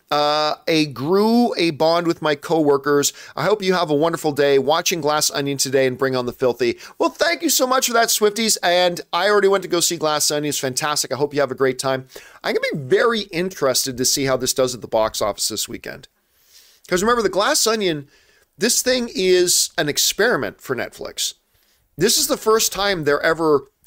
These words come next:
seriously putting a movie in theaters. Even though it's only for a week, this is the biggest step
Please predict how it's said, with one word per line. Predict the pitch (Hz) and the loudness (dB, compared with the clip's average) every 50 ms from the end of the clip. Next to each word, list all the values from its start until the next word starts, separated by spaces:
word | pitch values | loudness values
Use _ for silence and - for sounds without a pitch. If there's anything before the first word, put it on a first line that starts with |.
| _ _ _ _ - | _ _ _ _ -6
seriously | - - - - - - 175 196 247 262 214 170 139 - - 131 131 127 127 127 | -4 -2 0 0 2 2 2 2 2 2 2 2 0 0 -2 0 0 -2 -2 -2
putting | - - - 160 165 156 147 | -4 -4 -4 -2 -2 0 -2
a | 135 | -2
movie | 131 127 143 196 220 139 131 117 123 | -2 -2 -2 -2 0 -2 -2 0 -2
in | 123 127 | -2 -4
theaters. | 120 - 165 220 226 120 - - - - - - _ _ _ _ _ _ _ _ _ _ _ _ _ _ _ | -4 -6 -4 -4 -4 -4 -4 -6 -8 -8 -8 -10 _ _ _ _ _ _ _ _ _ _ _ _ _ _ _
Even | - 233 254 240 247 | 0 0 0 2 2
though | 233 226 220 | 2 2 2
it's | 214 220 | 2 2
only | 214 202 214 220 214 | 2 2 2 0 -2
for | 202 - 190 175 160 143 | -2 0 2 2 2 2
a | 135 | 0
week, | 147 240 269 - - - - - - - _ _ _ _ _ _ _ _ _ _ _ _ _ _ _ _ | 0 -2 -2 -2 -4 -6 -10 -16 -20 -20 _ _ _ _ _ _ _ _ _ _ _ _ _ _ _ _
this | - 190 - - - | -2 0 0 0 0
is | 220 - | -2 -2
the | - 196 175 | -2 -2 -4
biggest | 131 113 98 98 _ - 180 190 208 214 233 220 - - - - - - _ - | -4 -8 -18 -20 _ 0 2 2 2 2 0 0 0 0 -2 -4 -6 -8 _ -4
step | - - - - - - 196 185 185 - | -2 0 0 0 0 0 0 -2 -2 -2